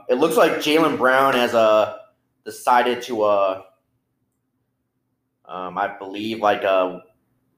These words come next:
get off, uh, Instagram and stuff like that, like, during this time, try to get away from all that stuff.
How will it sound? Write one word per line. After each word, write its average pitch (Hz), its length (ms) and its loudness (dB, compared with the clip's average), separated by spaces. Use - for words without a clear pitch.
get 113 140 0
off, 113 300 4
uh, 101 400 2
Instagram 107 340 -8
and 104 100 -12
stuff 107 160 -6
like 107 180 -2
that, 104 240 0
like, 104 160 -2
during 104 200 -8
this 98 120 -14
time, 104 240 -6
try 98 160 -2
to 95 60 -10
get 95 100 -8
away 95 320 -6
from 107 80 -8
all 98 200 -4
that 98 120 -4
stuff. 104 360 0